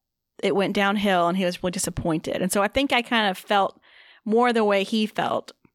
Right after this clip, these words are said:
at that time. Rewatching it again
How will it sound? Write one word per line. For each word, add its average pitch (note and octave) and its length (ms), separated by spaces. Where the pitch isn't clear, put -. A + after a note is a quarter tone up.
at F#3+ 100
that E3+ 220
time. F3+ 380
Rewatching C#4 520
it G#3+ 340
again G3 840